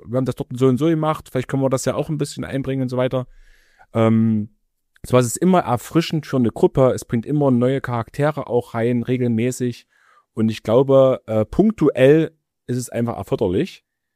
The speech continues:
weil natürlich andere Vereine, die nicht diesen Nachwuchs haben, sich natürlich mit viel Geld Spieler von extern einkaufen, äh, gut ausgebildete Spieler, und die rennen dann davon, ähm, auch wenn das nicht nachhaltig ist,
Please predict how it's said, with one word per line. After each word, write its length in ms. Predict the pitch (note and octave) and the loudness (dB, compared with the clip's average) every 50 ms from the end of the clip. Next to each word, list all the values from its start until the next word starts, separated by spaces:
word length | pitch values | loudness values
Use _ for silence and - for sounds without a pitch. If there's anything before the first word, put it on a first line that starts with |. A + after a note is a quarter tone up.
| _ _ _ _ | _ _ _ _
weil 240 | - F2+ G#2+ B2 | -4 0 2 4
natürlich 420 | D#3+ E3+ D#3 - D#3 C#3 - - - | 4 2 2 0 -2 -2 -4 -4 -4
andere 220 | C3 D3 D3 D3+ | -4 -4 -4 -4
Vereine, 440 | - D3+ - - G2+ A#2+ C#3+ E3 E3+ | -6 -6 -6 -4 -2 -2 -2 -2 -4
die 220 | D3 B2+ A#2+ A2 | -2 -2 -2 -2
nicht 480 | G2+ G2+ A#2+ C#3+ - - - - _ - | 0 -2 -2 -4 -6 -12 -20 -20 _ -10
diesen 180 | - G2+ G2+ G#2 | -8 -4 -2 -2
Nachwuchs 380 | G#2 G#2 G#2 A2 G2+ - - | -2 -2 -2 -4 -6 -6 -6
haben, 300 | G#2+ G#2 G#2+ B2 C#3+ D3+ - _ _ _ _ | -6 -4 -4 -4 -4 -6 -10 _ _ _ _
sich 160 | - - A#2 A2+ | -12 -8 -6 -6
natürlich 300 | A#2 - - A#2+ A#2 - | -4 -4 -6 -6 -6 -6
mit 100 | G#2+ - | -10 -10
viel 300 | - - - E3 F3 D#3 | -6 -2 2 2 2 4
Geld 480 | - C3+ B2+ B2+ C#3 D3+ D3+ - _ _ _ _ _ _ _ _ | 4 6 6 6 6 4 0 -4 _ _ _ _ _ _ _ _
Spieler 400 | - - - - C3+ D3+ D3+ C3 | -20 -8 -2 0 2 2 2 0
von 160 | A#2+ A#2 G#2+ | 0 -2 -6
extern 380 | - A2 - - - B2 A#2 - | -6 -8 -10 -8 -6 -4 -4 -4
einkaufen, 800 | - F#2+ A#2+ C#3 C#3 - C#3 C3 C3 B2+ - C#3 C3+ C3 C3 _ _ _ _ _ _ - - | -4 -4 -4 -4 -4 -2 0 0 0 0 0 -2 -4 -4 -6 _ _ _ _ _ _ -16 -8
äh, 340 | - A2 A2+ A2 A2 G#2+ F#2+ - | -4 -2 0 0 0 0 -2 -2
gut 260 | - D3 E3 - - | 0 0 0 0 4
ausgebildete 680 | - C3 D#3 - - E3 D3 - C#3+ D3 C#3+ C#3+ C3 | 6 6 6 6 4 0 2 2 4 2 2 2 -2
Spieler, 500 | B2+ - - - C3 C3+ C3 B2+ B2 - | -8 -6 -4 -2 -2 0 0 0 -2 -2
und 220 | - A2 G#2+ - - | -4 -6 -6 -4 -2
die 180 | D3 E3+ F3 | -2 0 0
rennen 400 | D3+ - C3 B2+ D3+ E3+ E3+ E3 | 0 2 2 2 2 2 0 -2
dann 240 | D3 - B2 C#3 C#3+ | 0 0 0 0 0
davon, 560 | B2+ A#2+ G#2+ - - - B2+ C#3+ F3+ G#3 A#3 - _ _ _ _ _ _ _ _ _ _ - | 0 -2 -2 -2 0 2 2 2 2 0 -2 -4 _ _ _ _ _ _ _ _ _ _ -6
ähm, 500 | - A#2+ B2 B2+ B2+ B2+ B2 B2 A#2+ A#2 - | -2 -2 0 0 0 0 -2 -2 -4 -4 -4
auch 120 | A#2 G#2 | -2 0
wenn 120 | A#2+ C#3+ D3 | 0 0 0
das 140 | C#3 C3 | 0 -2
nicht 120 | - A#2+ A2 | -2 -2 0
nachhaltig 480 | A2 A#2 D3+ - F3 F3 E3+ E3+ D#3+ | 2 2 2 2 0 0 -2 -2 -4
ist, 380 | D#3+ - D#3+ F3 E3+ - - - | -4 -4 -4 -4 -4 -8 -14 -14